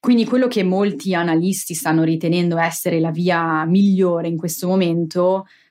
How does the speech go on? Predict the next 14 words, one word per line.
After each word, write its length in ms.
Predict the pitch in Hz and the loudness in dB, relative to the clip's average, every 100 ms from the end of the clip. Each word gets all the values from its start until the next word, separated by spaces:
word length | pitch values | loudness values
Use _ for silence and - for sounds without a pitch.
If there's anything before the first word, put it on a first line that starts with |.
| - | -4
non 160 | 202 | -2
è 20 | 196 | 0
quello 220 | 202 175 | 0 0
di 80 | 165 | 0
rompere 300 | 160 160 160 | 0 2 0
i 60 | |
rapporti 600 | 160 160 - 156 156 - | -2 -4 -4 -2 -2 -8
con 200 | 160 156 | -8 -4
Kais 300 | 160 160 160 | -4 -4 -4
Saied, 760 | - 143 139 - - - 120 - _ _ - | -4 -2 -2 -4 -6 -6 -8 -10 _ _ -4
non 200 | 180 185 | 2 2
è 140 | 180 | 2
quello 280 | 175 170 165 | 0 -2 0
di 420 | 160 165 165 160 | 0 0 2 0